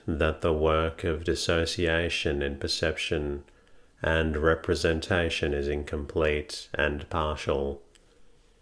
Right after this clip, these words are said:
It would be strange and illogical indeed if the abstract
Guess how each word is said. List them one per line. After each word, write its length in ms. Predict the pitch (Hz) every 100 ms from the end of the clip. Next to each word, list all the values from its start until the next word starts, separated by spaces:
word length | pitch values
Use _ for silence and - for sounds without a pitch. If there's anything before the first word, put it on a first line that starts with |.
| - -
It 220 | 85 82
would 240 | 80 85 80
be 180 | 87 80
strange 800 | - - 92 87 73 69 69
and 440 | 85 71 69 71 71 -
illogical 800 | - 76 76 76 87 - 87 78
indeed 680 | 76 73 90 80 76 69 69 - - -
if 200 | 78 -
the 140 | 80
abstract 880 | 76 76 - - 80 73 73 -